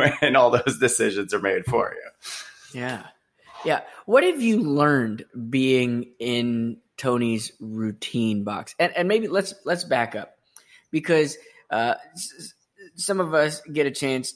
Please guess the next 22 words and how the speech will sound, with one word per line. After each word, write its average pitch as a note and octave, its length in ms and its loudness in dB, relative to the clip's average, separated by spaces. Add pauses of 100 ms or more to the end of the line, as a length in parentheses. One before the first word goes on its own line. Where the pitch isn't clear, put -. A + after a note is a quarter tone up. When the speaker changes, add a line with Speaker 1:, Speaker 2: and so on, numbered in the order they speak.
Speaker 2:
to, B2 380 -2
uh, A#2 220 2 (580)
know C#3+ 520 0
Tony C3+ 460 -2
well A#2+ 300 2
enough, A2+ 400 0
but A#2+ 180 -2
none D3 180 2
of B2+ 140 0
us A2+ 280 0
have A2+ 360 -2
ever A#2 260 -2
shared A#2 300 -4
a A2+ 60 -6
sleeping A#2 440 -6
bag G#2+ 280 -4
like A2 260 -10
you A#2+ 140 -4
have G2 280 -6
for A2 120 -10
the G#2 80 -2
last G2+ 280 -2